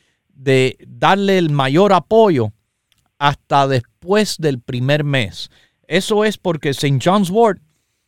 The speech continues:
como tiene que cruzar la barrera cerebral entre la sangre y el cerebro, y es un producto poco a poco de acumulación, como son todos los productos a nivel antidepresivos y parecidos como el Saint John's,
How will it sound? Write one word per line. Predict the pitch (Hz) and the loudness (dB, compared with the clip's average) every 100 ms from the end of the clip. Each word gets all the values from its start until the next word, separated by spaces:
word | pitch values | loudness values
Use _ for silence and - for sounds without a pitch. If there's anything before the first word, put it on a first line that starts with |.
| _ _ | _ _
como | 151 139 | -4 -4
tiene | 123 175 208 | -4 -4 -4
que | - 185 | -6 -8
cruzar | 170 151 - 190 | -8 -6 -2 -2
la | 180 135 | -2 -4
barrera | 127 123 160 202 160 123 - _ _ _ _ | -4 -4 -2 0 0 -4 -8 _ _ _ _
cerebral | - - 147 135 143 202 190 165 - | -14 -4 0 0 0 0 0 -2 -6
entre | 143 135 135 | -6 -4 -4
la | 127 | -4
sangre | 120 - 180 190 185 | -2 -2 0 0 0
y | 165 | 0
el | 156 | -2
cerebro, | - 156 214 202 113 92 - _ _ _ _ _ _ | -2 0 2 2 0 -6 -10 _ _ _ _ _ _
y | 143 | 0
es | 151 | 2
un | 175 196 | 2 0
producto | 190 180 196 - 180 | -2 -2 -6 -4 -4
poco | 156 175 190 208 | -2 -2 0 -2
a | 196 | 0
poco | 202 208 180 | -2 -2 -2
de | 151 | -2
acumulación, | 143 151 151 151 135 - 214 226 | -4 -4 -4 -2 -4 -4 -2 -2
como | 185 151 131 | -2 -2 -4
son | - 214 240 | -2 -2 -2
todos | - 156 | -2 -2
los | 156 147 | 0 -2
productos | 147 135 160 143 - 131 - - _ _ _ | -4 -2 -2 -4 -6 -6 -6 -16 _ _ _
a | 127 | -2
nivel | 127 117 139 151 | 0 2 2 2
antidepresivos | 139 135 127 123 113 110 - 147 160 147 139 127 | -4 -4 -4 -4 -2 -4 0 2 2 2 0 -2
y | 120 117 104 98 | -4 -6 -8 -10
parecidos | - 110 104 139 143 147 | -6 -6 -4 -4 -2 -2
como | - 135 120 | -4 -4 -4
el | 110 | -4
Saint | 131 113 110 | -4 -4 0
John's, | 196 139 110 | 0 0 -4